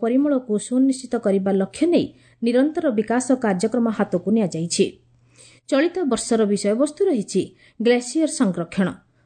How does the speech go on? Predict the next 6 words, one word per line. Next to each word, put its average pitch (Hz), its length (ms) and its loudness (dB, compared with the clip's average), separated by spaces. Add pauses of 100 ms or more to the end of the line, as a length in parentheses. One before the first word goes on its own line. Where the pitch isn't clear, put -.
(140)
ମଧୁର 233 460 0
ଜଳ 208 200 0 (140)
ଯୋଗାଣକୁ 202 440 0 (160)
ସୁସଂହତ 339 520 -2 (140)
କରିବାରେ 202 400 0 (340)
ଗ୍ଲେସିୟରର 269 540 -2